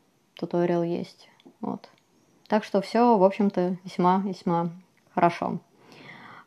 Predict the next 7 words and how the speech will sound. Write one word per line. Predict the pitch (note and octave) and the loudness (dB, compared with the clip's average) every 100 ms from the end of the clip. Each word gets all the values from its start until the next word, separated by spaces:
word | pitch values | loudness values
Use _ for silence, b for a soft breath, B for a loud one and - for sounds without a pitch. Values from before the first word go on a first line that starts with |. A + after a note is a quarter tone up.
| - | 4
А, | F#3 F#3 F3+ E3 | 8 10 10 8
на | G3+ G#3+ | 6 4
этой | G#3 | 6
неделе | G3 G3 F#3+ F3+ F3 | 4 6 6 6 4
поделюсь | F3 F3+ F#3+ F#3 F3+ | 2 2 6 4 4
с | |
вами | G3 F#3 E3+ E3+ | 6 6 6 0